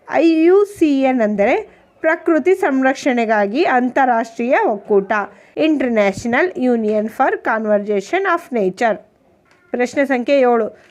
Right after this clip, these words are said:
ಚರಂಡಿಯ ಕೊಳಚೆ ನೀರಿನಲ್ಲಿ ಜೈವಿಕ ವಿಘಟನ ಹೊಂದಬಹುದಾದ ಸಾವಯವ ವಸ್ತುಗಳು ಎಷ್ಟಿವೆ ಎಂಬುದನ್ನು ಇದರಿಂದ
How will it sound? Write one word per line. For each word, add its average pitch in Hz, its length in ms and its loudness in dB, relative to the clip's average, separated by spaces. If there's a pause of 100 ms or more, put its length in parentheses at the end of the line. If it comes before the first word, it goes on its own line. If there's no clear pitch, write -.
(140)
ಚರಂಡಿಯ 285 680 0
ಕೊಳಚೆ 320 480 0
ನೀರಿನಲ್ಲಿ 262 600 0
ಜೈವಿಕ 311 600 0
ವಿಘಟನ 277 500 0
ಹೊಂದಬಹುದಾದ 220 880 0 (640)
ಸಾವಯವ 294 560 2
ವಸ್ತುಗಳು 247 600 0
ಎಷ್ಟಿವೆ 233 600 0
ಎಂಬುದನ್ನು 214 760 -2 (140)
ಇದರಿಂದ 262 480 0